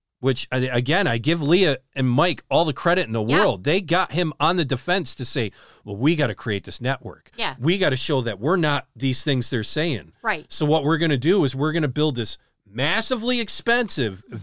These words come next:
Speaker 1: very expensive internet presence.
Speaker 2: Yes.
Speaker 1: We're gonna have free videos. We're
Speaker 2: Yeah.
Speaker 1: gonna have free material. There's gonna be a network T V where they learn about all this stuff, but they don't really fucking learn anything.
Speaker 2: Right.
Speaker 1: And you're gonna take these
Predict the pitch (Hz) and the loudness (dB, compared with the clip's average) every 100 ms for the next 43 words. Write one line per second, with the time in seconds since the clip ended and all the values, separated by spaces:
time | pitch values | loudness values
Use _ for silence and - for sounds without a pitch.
0 | 123 175 208 202 160 123 - 139 127 120 | 0 4 6 6 4 2 0 0 0 -2
1 | 104 156 175 151 101 - 107 87 90 - | -2 0 2 2 0 -2 -4 -4 -8 -8
2 | 302 240 - - - 139 156 151 127 123 | -4 -4 -6 -14 -2 0 2 2 0 0
3 | 98 - - 170 190 151 165 185 190 196 | -2 -8 -2 0 2 2 2 4 4 4
4 | 196 190 - _ _ - 117 139 127 127 | 4 0 -6 _ _ -2 0 2 0 0
5 | 107 - 151 156 135 - 170 165 185 190 | -2 -4 -2 2 0 0 0 4 4 4
6 | 196 185 - - - 135 131 - 123 104 | 4 0 -6 -20 -4 0 0 0 -2 -2
7 | 107 90 123 175 185 185 - 202 190 190 | -6 -2 -2 0 0 0 -2 -2 0 0
8 | 170 110 110 131 147 139 139 139 143 131 | 0 0 0 0 0 2 2 4 2 0
9 | - 185 185 151 120 110 104 92 92 90 | -2 0 0 -2 -4 -4 -4 -6 -8 -8
10 | - 113 - 101 101 98 139 202 185 196 | -6 -6 -6 -6 -4 -2 0 2 2 2
11 | 185 180 - 247 170 - - 160 143 139 | 0 -2 -4 -4 -4 -4 -2 0 0 -2
12 | 139 147 147 147 127 131 147 127 117 | 0 0 0 0 -2 -2 -4 -4 -6